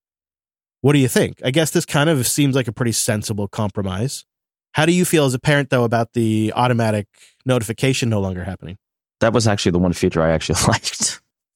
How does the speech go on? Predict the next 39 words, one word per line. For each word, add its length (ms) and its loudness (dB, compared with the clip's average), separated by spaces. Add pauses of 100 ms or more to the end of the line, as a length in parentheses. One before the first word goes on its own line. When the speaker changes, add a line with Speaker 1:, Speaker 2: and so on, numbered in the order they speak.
(180)
Speaker 1:
Yeah. 140 2 (440)
Speaker 2:
I 80 2
mean, 280 4
so 160 2
we're 100 4
gonna 140 4
have 180 4
hilarious 520 4
Reddit 260 2
posts 320 2
of 120 0
it 120 0
blurring 340 2
out, 140 0
like, 180 -2
Big 180 -2
Bird 180 0
and 120 -2
stuff, 320 -2
right? 260 0 (140)
M-, 160 -2
messing 340 0
up 220 0
and 140 -2
think, 180 -2
you 60 -2
know. 120 -4 (300)
Speaker 1:
Totally. 460 -2
It's 160 -2
gonna 160 4
be 80 2
a 80 0
meme. 240 -6 (200)
Speaker 2:
It's, 260 0
it's 160 0
gonna 180 4
be 100 6
a 60 4
meme. 280 2